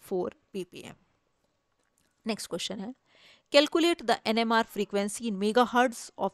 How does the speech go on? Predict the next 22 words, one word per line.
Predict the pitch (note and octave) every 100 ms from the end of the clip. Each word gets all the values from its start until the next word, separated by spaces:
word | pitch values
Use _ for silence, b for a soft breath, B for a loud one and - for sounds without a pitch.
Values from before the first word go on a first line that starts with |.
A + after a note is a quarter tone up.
| -
the | F#3+
proton | G3 G3 A3 A#3+ A#3+
in | G3 G3
a |
magnetic | G3+ G3+ A#3 A#3+ B3 -
field | G3+ G#3+ - _ _ b b b b b b
of | - A3 -
intensity | - A#3 B3 B3+ B3+ C#4+ C#4 C4+ F3
one | A3 B3 C4 -
point | G#3 G3 G3 G#3 - -
four | A3 A#3+ A3+
zero | F#3+ F#3+ F#3+ G3
nine | F#3+ F#3+ F#3+ F#3 -
two | F#3 F#3 _
Tesla, | F#3 F#3 E3 C#3+ - _ _ - -
given | C#4 D4 D#4 C4
that | B3+ B3 - F#3+
G | E3+ A3+ A#3+
N | B3 -
is | F#3+
equal | F#3+ - G#3 G3+
to | -